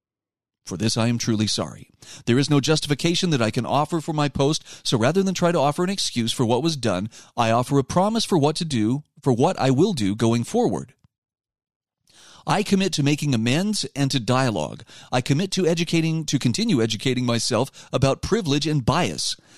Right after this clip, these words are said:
I commit to continue seeking an understanding of the experience of others, especially the black community.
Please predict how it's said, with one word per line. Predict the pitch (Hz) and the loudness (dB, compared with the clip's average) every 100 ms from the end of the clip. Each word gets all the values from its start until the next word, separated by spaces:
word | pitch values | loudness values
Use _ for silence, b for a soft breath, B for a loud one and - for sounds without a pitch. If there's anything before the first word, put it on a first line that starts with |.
| B | B
I | 120 | -4
commit | 120 123 120 | 0 0 0
to | 117 | -2
continue | - 123 110 175 165 | -2 -2 0 0 0
seeking | - 151 160 175 | 0 -2 -2 -2
an | 110 | 0
understanding | 110 107 127 123 180 | 0 0 0 0 0
of | 131 | -2
the | 101 | -2
experience | - - 143 156 151 | -4 0 0 0 -2
of | 139 | 0
others, | 117 151 B B 127 | 0 0 B B -4
especially | - - 113 101 117 190 | -2 0 0 0 0 -2
the | |
black | 196 165 143 | 0 0 0
community. | - 127 107 92 180 | -2 -2 0 -2 -4